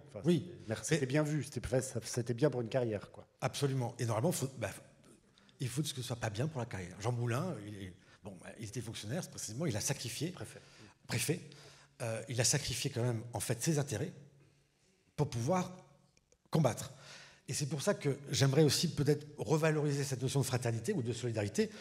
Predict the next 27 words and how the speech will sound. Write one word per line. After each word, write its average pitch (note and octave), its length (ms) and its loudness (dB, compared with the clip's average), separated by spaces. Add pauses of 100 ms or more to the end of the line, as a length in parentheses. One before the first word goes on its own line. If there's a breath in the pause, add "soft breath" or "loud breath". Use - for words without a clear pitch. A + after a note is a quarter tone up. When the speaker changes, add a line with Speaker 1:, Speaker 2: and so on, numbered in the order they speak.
(600 loud breath)
Speaker 2:
Euh, A2+ 280 -4
Speaker 1:
Revaloriser B2+ 480 10
par B2+ 140 8
rapport B2 200 8
à A#2 60 6
ce - 60 -2
que - 80 0
disait A#2 240 6
Françoise A#2 360 2
Speaker 2:
Oui. F#2 60 2
Speaker 1:
Gaillard A#2 320 6
tout A#2+ 160 0
à A#2+ 60 6
l'heure. A#2 80 4
Speaker 2:
Mais D#3+ 60 4
en D#3 40 2
même D#3+ 160 0
temps, G3+ 140 0
Speaker 1:
Précisément. - 260 0
Speaker 2:
tout E3 60 6
en D#3+ 40 10
étant D#3+ 180 6
d'accord D3 200 4
avec C#3 220 0
elle, A#3 80 2
mais, F3 180 -2
mais, C#3+ 240 -2